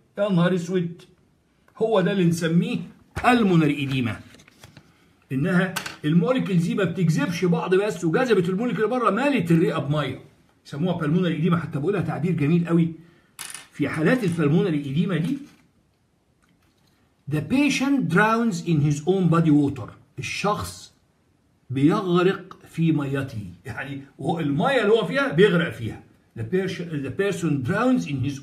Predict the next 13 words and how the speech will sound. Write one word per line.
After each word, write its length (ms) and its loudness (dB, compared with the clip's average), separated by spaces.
own 260 0
body 340 -4
water. 340 -6
فلما 880 -4
نقلل 400 0
السيرفس 380 -4
تنشن 480 0
يبقى 200 -2
بنقلل 440 -2
احتمال 420 -6
حدوث 340 -4
البلمونري 720 -2
ايديما. 360 -6